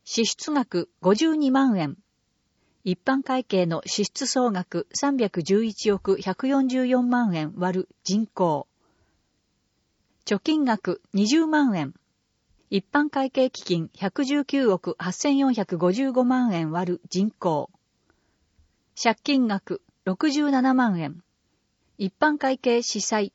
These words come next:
四百億六千四十四万円割る人口。令和二年三月三十一日時点の住民基本台帳の登録人口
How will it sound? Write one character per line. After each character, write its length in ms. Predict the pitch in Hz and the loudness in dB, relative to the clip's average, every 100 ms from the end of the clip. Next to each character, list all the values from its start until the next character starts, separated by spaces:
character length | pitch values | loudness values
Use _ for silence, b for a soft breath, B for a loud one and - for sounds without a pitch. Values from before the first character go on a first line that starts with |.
| - | -2
四 220 | 208 285 | 2 2
百 260 | 294 277 202 | 2 0 -2
億 300 | 175 180 - | -2 -4 -2
六 180 | 190 - | -2 -2
千 240 | 311 285 | 0 2
四 220 | 285 294 | 2 2
十 140 | 208 180 | 2 2
四 260 | 180 226 | 2 2
万 240 | 240 233 190 | 2 2 0
円 220 | 160 156 | -2 -2
割 220 | 170 175 | -4 -2
る 100 | 175 | -4
人 240 | - 214 214 | -2 -2 -2
口。 460 | - 185 151 - _ _ _ _ _ _ _ _ _ _ _ _ _ _ _ _ _ - | -2 -2 -2 -6 _ _ _ _ _ _ _ _ _ _ _ _ _ _ _ _ _ -2
令 180 | 214 | 0
和 140 | 277 285 | 0 0
二 120 | 262 | 0
年 260 | 196 170 170 | 0 -2 -4
三 240 | - 294 | -2 0
月 200 | 233 - | 0 -2
三 260 | - 277 214 | 0 2 2
十 180 | 202 | 2
一 240 | 170 170 254 | 2 0 0
日 240 | 262 262 | 0 -2
時 140 | 240 240 | -4 -2
点 240 | 190 170 | -2 -2
の 140 | 160 - | -2 -4
住 220 | 180 254 | 0 2
民 220 | 277 277 | 2 0
基 140 | - | 0
本 200 | 254 262 | 2 2
台 200 | 247 247 | 2 0
帳 200 | 240 196 | 0 0
の 120 | 175 170 | 0 0
登 180 | 202 247 | 0 0
録 240 | 240 240 | -2 -4
人 160 | 233 220 | -4 -4
口 360 | - 151 147 | -2 -2 -4